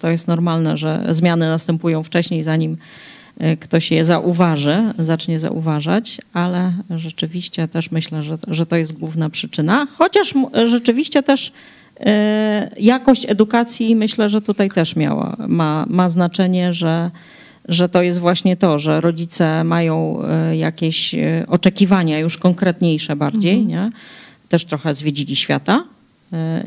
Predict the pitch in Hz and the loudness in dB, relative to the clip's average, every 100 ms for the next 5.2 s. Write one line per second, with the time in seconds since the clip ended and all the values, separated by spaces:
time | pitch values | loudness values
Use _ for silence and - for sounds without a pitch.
0 | - 170 165 - 180 175 170 - 160 160 | -8 -6 -4 -2 0 2 0 -2 -2 -2
1 | 156 156 165 - 156 165 165 - 156 160 | 0 0 0 0 -2 0 -2 -2 0 -2
2 | 160 175 165 165 165 165 180 - 165 165 | -2 -4 -2 0 0 0 0 -2 -4 -4
3 | 160 160 160 156 156 156 156 - - - | -6 -2 -2 -2 -2 -2 -4 -12 -20 -20
4 | _ _ - 165 165 165 165 165 160 160 | _ _ -4 0 2 2 0 0 -2 -2
5 | 147 | -4